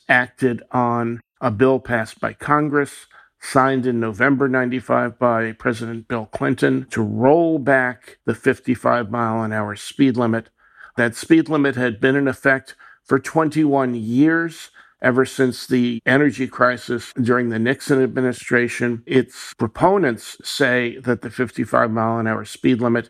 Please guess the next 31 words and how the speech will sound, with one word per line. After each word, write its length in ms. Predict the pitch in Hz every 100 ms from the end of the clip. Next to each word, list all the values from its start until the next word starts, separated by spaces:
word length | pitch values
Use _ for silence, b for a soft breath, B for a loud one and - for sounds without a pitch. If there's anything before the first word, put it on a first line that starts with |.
| _
saved 540 | - 139 131 127 - -
lives 880 | 131 120 127 139 135 131 110 - -
and 240 | 131 120
saved 600 | 113 - 131 127 120 113 -
millions 720 | 113 117 139 175 156 139 123
of 100 | 123
barrels 500 | 110 120 117 113 -
of 160 | 110 - _
oil. 520 | 135 139 131 123 127 -
Proponents 720 | 123 - 143 143 135 123 - -
of 300 | 135 120 113
getting 480 | 131 131 123 113 117
rid 180 | 175 196
of 140 | 151
the 100 | 131
ban 460 | 120 117 113 113 113 b b b -
say 240 | - 127
that 280 | 113 120 113
it 260 | 143 127 -
imposed 640 | 123 117 - 135 135 123 -
on 200 | 123 113
drivers 560 | 117 117 107 113 -
personal 580 | - - 120 - 123 107
freedom 560 | - 156 147 139 127 -
and 160 | 123 123
also 320 | 135 - 131
cost 500 | - - 135 - -
a 80 | 135
lot 240 | 127 120
of 80 | 117
money 480 | 110 143 139 131